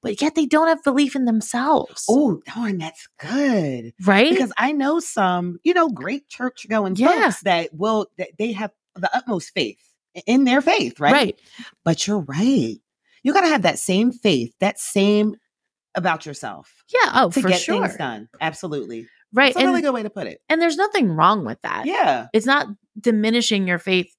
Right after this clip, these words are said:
Speaker 1: in, in other aspects.
Speaker 2: I mean, faith is believing.
Speaker 1: Right.
Speaker 2: Do you have be-, do you believe in yourself? You have to
Speaker 1: Exact-
Speaker 2: have belief in yourself.
Speaker 1: Right.
Speaker 2: So why not?
Speaker 1: You have that desire, have the belief you can reach that desire.
Speaker 2: Yep.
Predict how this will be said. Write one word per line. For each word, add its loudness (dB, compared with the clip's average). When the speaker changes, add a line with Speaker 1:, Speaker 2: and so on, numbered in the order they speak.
Speaker 1:
in, -2
in 0
other 2
aspects. -2
Speaker 2:
I -2
mean, -2
faith -4
is -6
believing. -2
Speaker 1:
Right. 4
Speaker 2:
Do 4
you 2
have 2
be-, -4
do -4
you -2
believe -2
in -2
yourself? -2
You 0
have 2
to 4
Speaker 1:
Exact- 0
Speaker 2:
have -2
belief 0
in -4
yourself. -8
Speaker 1:
Right. 2
Speaker 2:
So -8
why -2
not? -4
Speaker 1:
You -2
have 2
that 0
desire, 2
have 0
the 4
belief 0
you 0
can -4
reach -2
that 0
desire. -2
Speaker 2:
Yep. 2